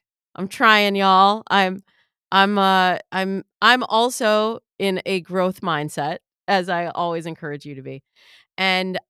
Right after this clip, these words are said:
I also love getting phone calls and voice memos from you. So you can call me or text me at four two four, two four six,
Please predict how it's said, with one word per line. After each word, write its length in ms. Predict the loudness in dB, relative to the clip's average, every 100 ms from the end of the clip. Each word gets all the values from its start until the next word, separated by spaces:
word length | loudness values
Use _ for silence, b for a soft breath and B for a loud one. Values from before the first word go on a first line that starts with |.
| _
I 160 | -2 0
also 340 | 0 0 -4
love 560 | -8 -2 2 2 0 -2
getting 640 | -4 -2 -2 -2 -4 -8 -14 _ _
phone 240 | -2 -2 -2
calls 320 | 0 0 -2
and 180 | -6 -6
voice 320 | -4 -4 -4
memos 400 | -8 -8 -10 -12
from 260 | -12 -10
you. 280 | -10 -14 -16 -20 _ b b
So 240 | -4 -4
you 140 | -4
can 100 | -6
call 300 | -8 -4 -2
me 160 | -2 -4
or 100 | -8
text 400 | -6 -6 -6 -8
me 180 | -8 -6
at 140 | -10
four 220 | -10 -8 -8
two 220 | -8 -10
four, 400 | -8 -8 -8 -10 _ _ _ -8
two 180 | -6 -4
four 220 | -4 -4
six, 500 | -4 -8 -8 -14